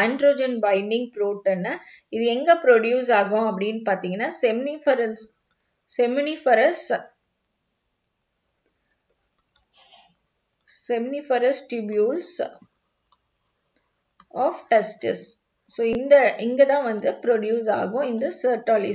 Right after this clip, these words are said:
cells. So அதை வந்து நம்ம ஏ பி பி, androgen binding protein அப்படின்னு சொல்லி சொல்றோம். So இந்த மாதிரி நிறைய வீ-, அ, கொஸ்டின் papers வந்து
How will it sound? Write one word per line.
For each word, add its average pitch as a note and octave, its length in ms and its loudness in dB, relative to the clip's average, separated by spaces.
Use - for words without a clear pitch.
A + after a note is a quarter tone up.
cells. F3+ 340 -4
So - 80 -4
அதை A3+ 220 6
வந்து A#3 240 -2
நம்ம B3+ 200 2
ஏ A3+ 60 6
பி A#3 80 -2
பி, C4 100 -8
androgen B3+ 480 -2
binding G3+ 400 -2
protein G3+ 460 -4
அப்படின்னு F3+ 380 -6
சொல்லி F#3+ 220 -6
சொல்றோம். - 300 -8
So - 140 -2
இந்த A#3+ 160 0
மாதிரி B3+ 180 4
நிறைய A#3 240 4
வீ-, A#3+ 260 -8
அ, E3+ 60 4
கொஸ்டின் B3 360 0
papers A3+ 400 0
வந்து G#3+ 220 0